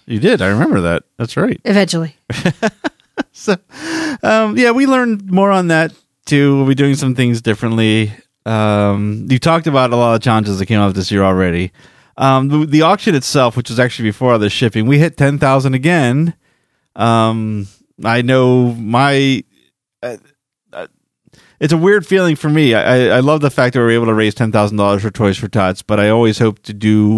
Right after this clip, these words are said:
Speaker 1: when I'm doing a project again, to do better. And we didn't do worse. So for me, there's a real mixed feeling on it, and we'll probably get into that when I talk to Dave. But what, what is your f-, I know, I think yours are mu-, feeling on that is much different than mine.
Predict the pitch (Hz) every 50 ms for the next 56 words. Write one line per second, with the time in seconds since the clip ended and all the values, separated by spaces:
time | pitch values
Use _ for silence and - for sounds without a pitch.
0 | 107 101 80 95 110 104 101 101 104 101 110 107 107 104 101 98 92 - - 110
1 | 101 98 98 98 - 98 95 104 101 98 95 95 92 107 98 95 98 131 156 156
2 | 127 113 110 107 - - - - - _ _ 151 165 180 190 208 202 233 220 190
3 | 170 175 165 175 220 269 233 170 135 131 - - - - - _ _ _ _ _
4 | _ _ _ - - 165 156 151 - 175 170 196 226 208 180 160 147 143 143 139
5 | 143 151 147 139 139 139 127 - - - 196 208 196 165 127 117 107 104 104 104
6 | 104 101 - _ - 123 123 120 117 117 110 110 110 113 107 143 147 131 131 127
7 | 120 117 117 113 113 113 107 85 110 107 98 - 127 113 107 - 101 98 101 139
8 | 165 165 127 110 101 110 107 110 127 147 151 - - _ 139 165 208 196 139 123
9 | 165 214 196 - - - 139 143 151 165 156 120 135 113 170 139 127 139 131 120
10 | 107 98 92 101 104 107 - - - - - - 117 110 104 101 101 98 98 95
11 | 92 98 101 104 101 - - 107 90 - 82 82 80 85 90 92 90 76 73 -
12 | -